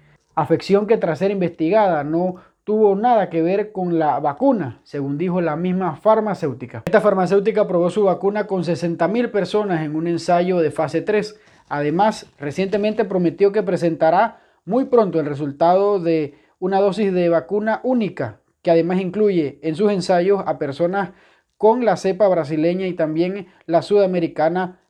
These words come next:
del sars cov dos, que causa el covid diecinueve. Información que, según ellos mismos, estarán dando la próxima semana.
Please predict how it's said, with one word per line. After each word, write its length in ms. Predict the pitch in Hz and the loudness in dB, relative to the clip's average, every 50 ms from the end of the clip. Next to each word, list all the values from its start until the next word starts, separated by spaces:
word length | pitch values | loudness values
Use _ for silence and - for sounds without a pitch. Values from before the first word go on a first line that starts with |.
| - | -6
del 160 | 156 165 151 | -4 -4 -2
sars 240 | - 190 185 180 180 | 0 0 0 0 2
cov 220 | 185 180 160 151 156 | 0 -2 -2 0 0
dos, 320 | 208 196 147 - - _ _ | 0 0 0 -2 -8 _ _
que 140 | - 147 127 | -12 -6 0
causa 340 | 156 170 170 170 - 180 | 0 0 2 2 2 0
el 120 | 165 139 135 | 0 0 -2
covid 340 | 143 170 170 165 175 175 175 | 0 2 2 2 2 0 -2
diecinueve. 800 | - 151 147 151 147 135 - 147 160 190 214 202 170 139 117 - _ _ - | -6 -4 -2 -2 -2 -2 -4 -4 0 2 2 2 2 0 -4 -8 _ _ -12
Información 840 | 151 147 - 151 143 139 139 131 - - 185 196 214 233 247 240 208 | -12 -8 -6 -6 -4 -4 -4 -6 -4 0 0 0 0 0 -4 -8 -6
que, 140 | - 175 | -4 -4
según 560 | - - 170 156 147 151 151 147 147 147 139 139 - - _ _ - | -4 -2 -2 -2 -2 -2 -4 -4 -4 -8 -10 -12 -14 -18 _ _ -6
ellos 280 | 170 180 196 202 185 | -2 2 2 2 2
mismos, 520 | 180 196 202 202 208 220 233 226 214 - _ _ _ _ - | 2 -2 -2 -4 -4 -4 -6 -6 -8 -10 _ _ _ _ -20
estarán 340 | 143 135 - 160 165 165 165 | -10 -4 -2 0 0 0 2
dando 380 | 175 175 180 180 180 180 175 - - - - - | 2 2 2 0 -2 -2 -4 -6 -12 -20 -16 -10
la 180 | 151 151 139 - | -10 -10 -8 -6
próxima 640 | 175 185 170 175 - 185 180 170 170 170 156 - - | -6 -6 -6 -6 -6 -6 -6 -4 -4 -8 -8 -10 -12
semana. 540 | - - 180 170 147 120 110 107 101 95 | -10 -6 -4 -4 -4 -4 -6 -8 -12 -14